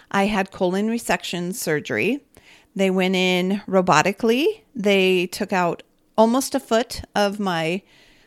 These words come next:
colon, of my large in-, my large intestine. And, um, they also took out seventeen lymph nodes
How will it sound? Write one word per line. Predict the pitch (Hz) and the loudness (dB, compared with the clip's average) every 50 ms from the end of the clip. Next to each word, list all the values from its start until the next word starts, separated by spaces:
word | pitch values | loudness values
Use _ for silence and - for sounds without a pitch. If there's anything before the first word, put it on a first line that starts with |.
| _ _ _ | _ _ _
colon, | - - - 233 190 170 160 156 170 220 294 440 403 - _ _ _ _ _ - _ _ - | -6 2 4 4 4 4 4 2 2 0 0 -2 -4 -8 _ _ _ _ _ -20 _ _ -4
of | 196 | -2
my | 196 180 180 | 0 0 0
large | 180 175 165 165 196 - | 2 2 0 0 0 -2
in-, | 240 240 240 233 - _ | -4 -4 -4 -6 -8 _
my | - 214 202 180 160 165 170 165 | -6 -4 -2 0 0 0 0 0
large | 190 185 160 156 185 202 - 240 | 0 2 2 2 2 0 0 -2
intestine. | 233 240 - - 190 - - - 156 170 208 247 285 - _ _ - - - - - _ _ _ | -2 -2 -2 -2 -4 -4 -6 -6 -4 -4 -2 -4 -4 -6 _ _ -20 -20 -20 -20 -20 _ _ _
And, | 214 208 202 190 190 190 185 190 190 185 190 - - | -2 0 0 2 2 2 0 0 -2 -4 -6 -8 -6
um, | - 196 185 180 175 165 165 160 147 143 139 - - 196 190 208 254 - _ _ _ _ _ _ _ _ | -4 -4 -2 -2 -2 -2 -4 -4 -6 -8 -8 -8 -10 -12 -12 -14 -18 -20 _ _ _ _ _ _ _ _
they | - 180 196 170 | -6 -2 2 2
also | 160 165 190 - 233 | 2 2 2 0 -2
took | 226 - - 220 - 220 | -2 0 -4 -4 -2 0
out | 180 143 - | -2 -2 -2
seventeen | - 202 180 175 185 202 226 - - 233 240 233 220 | -2 -2 -2 0 -2 -4 -4 -2 -2 0 0 0 0
lymph | 196 190 190 - | 0 -2 -4 -4
nodes | 202 190 185 185 190 190 202 - - - - | -2 -2 0 0 -2 -4 -6 -10 -12 -14 -16